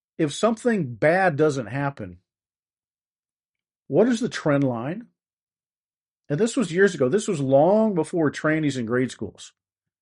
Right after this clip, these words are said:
Long before that. It was long before these utterly open borders where we've got ten million illegals here now.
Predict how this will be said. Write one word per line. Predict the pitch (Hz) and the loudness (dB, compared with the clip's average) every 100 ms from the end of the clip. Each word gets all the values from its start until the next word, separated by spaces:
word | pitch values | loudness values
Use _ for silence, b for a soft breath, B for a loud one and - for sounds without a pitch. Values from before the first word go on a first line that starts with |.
| _ _ _ | _ _ _
Long | 117 151 185 | 2 4 4
before | 175 139 143 143 | 2 0 2 2
that. | 113 76 - _ _ _ _ _ _ _ _ - | 2 -6 -16 _ _ _ _ _ _ _ _ -2
It | 170 | 2
was | 147 | 2
long | 139 160 208 220 | 4 4 6 4
before | 165 - 185 170 | 2 2 4 6
these | 139 - | 4 2
utterly | 160 170 170 156 127 | 2 4 4 4 2
open | 147 143 143 | 2 0 -2
borders | 127 151 135 113 | 0 0 0 0
where | 135 | 0
we've | 135 | 2
got | 131 127 | 2 2
ten | - 180 165 | 2 0 0
million | 165 143 | 0 2
illegals | 143 147 151 135 - | 2 2 2 -2 -4
here | 120 | -8
now. | 104 98 | -10 -14